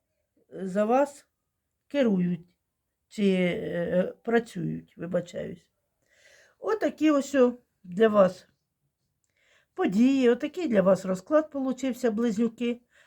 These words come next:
на наступний тиждень. Дякую вам за увагу. Бажаю вам нашої української перемоги.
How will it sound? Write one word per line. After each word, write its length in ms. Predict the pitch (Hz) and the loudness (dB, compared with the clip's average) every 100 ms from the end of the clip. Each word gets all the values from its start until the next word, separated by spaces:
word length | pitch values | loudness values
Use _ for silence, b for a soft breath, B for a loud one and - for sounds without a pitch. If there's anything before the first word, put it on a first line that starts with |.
| b _ _ _ _ - | b _ _ _ _ -6
на 120 | 226 | 0
наступний 520 | 233 233 240 240 220 208 | 2 0 -2 -4 -2 -2
тиждень. 480 | 214 202 190 202 190 _ _ _ _ _ | -2 -2 0 -4 -4 _ _ _ _ _
Дякую 460 | 208 427 - 226 190 | 0 0 2 2 4
вам 200 | 240 269 | 2 2
за 160 | 165 | 2
увагу. 460 | 156 151 160 156 175 | 2 2 0 0 -4
Бажаю 480 | 180 233 339 349 202 | 0 2 2 2 2
вам 280 | 165 160 - _ _ _ _ _ 214 | 0 -2 -6 _ _ _ _ _ -2
нашої 340 | 339 381 214 | -2 0 -2
української 560 | 160 202 254 277 - 254 | 0 2 2 0 -6 -4
перемоги. 760 | 240 226 196 160 160 151 165 | 0 0 0 0 -2 -4 -8